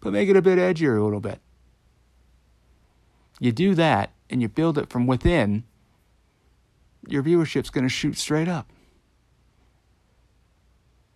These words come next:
And that's the only thing that's gonna help the company. Yeah, is the company very profitable right now? Yeah. The stock is closing higher than it's ever been.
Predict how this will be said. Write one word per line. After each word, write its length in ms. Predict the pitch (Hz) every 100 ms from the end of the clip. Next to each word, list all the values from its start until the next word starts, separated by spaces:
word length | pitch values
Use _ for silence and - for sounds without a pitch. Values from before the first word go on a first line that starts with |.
| _ _ _ _ -
And 200 | 117 131
that's 240 | 147 -
the 100 | 135
only 160 | 117 104
thing 220 | 107 104
that's 160 | 101
gonna 180 | - 107
help 300 | 90 104 -
the 80 | -
company. 480 | - 92 95 87 - _ _ _ _ _ _ _ _ _ _ _
Yeah, 240 | - 147 104
is 100 | 95
the 80 | 104
company 440 | 123 123 135 127
very 260 | 104 120 120
profitable 720 | - 110 117 151 151 165 160
right 200 | 165 151
now? 180 | 160 170
Yeah. 420 | 170 185 101 101 - _ _ _ _ _ _ _ _ _ _ _ _ _ _ _ _ _ _ _ _ _ -
The 100 | 123
stock 380 | - 147 151
is 100 | 135
closing 420 | - 151 151 143 120
higher 300 | 131 143 147
than 160 | 143
it's 160 | 143 -
ever 180 | 151 143
been. 480 | 123 190 131 95